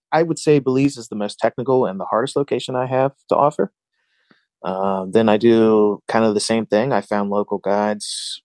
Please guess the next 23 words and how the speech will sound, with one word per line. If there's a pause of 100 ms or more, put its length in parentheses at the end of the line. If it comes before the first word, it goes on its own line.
partnered
up
with
a
villa
on
the
beach
in
the
Mexican
Baja.
That
seems
to
be
my
most
popular
location. (760)
Dorado,
Roosterfish,
um,